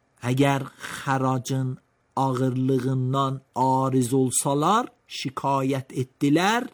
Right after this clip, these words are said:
maliyyat verənlər, əv illətən, ya əkinlərə bir bəla gələ, əv inqita'a şirbin əv ballətin, ya əkinləri susuzundan yansa, ya yağış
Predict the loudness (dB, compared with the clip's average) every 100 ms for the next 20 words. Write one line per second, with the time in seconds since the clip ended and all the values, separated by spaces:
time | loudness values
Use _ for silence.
0 | _ _ -4 -2 0 0 0 0 0 0
1 | -2 0 0 0 -2 -6 _ _ 0 2
2 | 4 2 -2 2 2 2 -2 -4 -4 -2
3 | -2 -2 -2 -4 _ _ _ -6 -4 -4
4 | -4 -4 -2 -2 -2 -2 -2 -2 -2 -2
5 | 0 2 4 4 4 0 -4 -8 -8 -12
6 | -12 -12 -12 -16 -20 _ _ -2 2 4
7 | 4 2 0 -4 -4 -4 2 4 4 2
8 | -2 -6 -4 0 2 2 -4 -2 -2 -2
9 | -8 _ -2 0 0 -2 0 4 6 6
10 | 4 4 2 0 -4 -2 -4 -2 0 0
11 | -2 -10 _ _ _ -12 -6 -4 -4 -4
12 | -4 -2 -2 2 4 4 0 _ _ _
13 | -6 -2 0 0 0 2 2 2 2 0
14 | 0 0 0 2 0 0 0 0 2 4
15 | 4 2 2 4 4 4 0 -2 -4